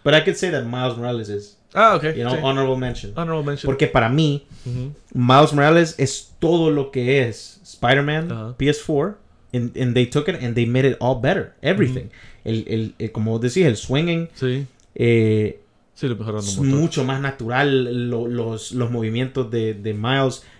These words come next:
Speaker 1: La música me encanta cuando
Speaker 2: Ujú.
Speaker 1: empezás a swing. Eh, um, el combat lo cambiaron, obviamente, con los Venom Powers
Speaker 2: Ujú.
Speaker 1: que tiene, que tiene Miles. Las suits, puta, ver la Spider-Verse suit
Speaker 2: Sí,
Speaker 1: ahí.
Speaker 2: sí,
Speaker 1: O
Speaker 2: sí.
Speaker 1: también la twenty ninety-nine, me
Speaker 2: Ajá.
Speaker 1: encantó.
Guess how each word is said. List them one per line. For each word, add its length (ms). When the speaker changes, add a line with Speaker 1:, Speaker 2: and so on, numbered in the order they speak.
Speaker 1:
La 140
música 440
me 100
encanta 340
cuando 140
Speaker 2:
Ujú. 80
Speaker 1:
empezás 300
a 80
swing. 480
Eh, 360
um, 300
el 180
combat 400
lo 140
cambiaron, 340
obviamente, 380
con 120
los 120
Venom 260
Powers 480
Speaker 2:
Ujú. 320
Speaker 1:
que 120
tiene, 380
que 120
tiene 220
Miles. 340
Las 260
suits, 300
puta, 300
ver 220
la 200
Spider-Verse 600
suit 200
Speaker 2:
Sí, 100
Speaker 1:
ahí. 540
Speaker 2:
sí, 160
Speaker 1:
O 60
Speaker 2:
sí. 60
Speaker 1:
también 220
la 120
twenty 220
ninety-nine, 580
me 80
Speaker 2:
Ajá. 140
Speaker 1:
encantó. 500